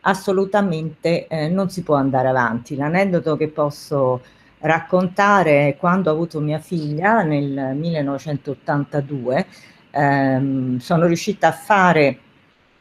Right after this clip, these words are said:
una, un viaggio, una conferenza in America, lasciando la mia bambina ai nonni, e ho, mm, incontrato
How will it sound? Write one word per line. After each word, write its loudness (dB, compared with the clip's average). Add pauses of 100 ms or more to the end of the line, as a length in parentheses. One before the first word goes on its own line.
(600)
una, 0
un 0
viaggio, 0
una -2
conferenza -2
in -2
America, 2
lasciando -4
la -2
mia -2
bambina 0
ai 2
nonni, 4
e -2
ho, 2
mm, -2 (100)
incontrato 0